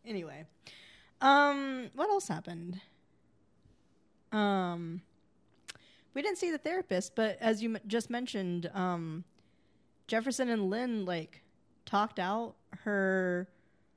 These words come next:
whole restaurant dinner with Tobias that Jefferson's been seething about. So mad that he's, like, going to these cage fights, ev-,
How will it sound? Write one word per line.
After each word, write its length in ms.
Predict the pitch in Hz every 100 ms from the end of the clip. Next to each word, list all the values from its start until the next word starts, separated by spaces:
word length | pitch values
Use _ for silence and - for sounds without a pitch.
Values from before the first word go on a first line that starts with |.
| _ _
whole 420 | 214 208 202 185
restaurant 680 | 202 214 226 202 196 185 - - - - _ _ 180
dinner 380 | 196 185 180 175
with 160 | 196
Tobias 640 | 190 180 190 170 185 - -
that 340 | 190 165 -
Jefferson's 500 | - 269 302 - 220
been 200 | 185 180
seething 640 | 165 - - 285 311 226 160
about. 420 | 151 202 180 - - _ _ _ -
So 440 | - 269 277 302
mad 540 | 269 262 220 180 175 180
that 160 | 185
he's, 200 | 190 185
like, 360 | 180 165 - - _ _ _
going 300 | 208 214 214
to 80 | 196
these 200 | 185 175
cage 300 | - 214 202
fights, 320 | 175 170 160 -
ev-, 120 | 214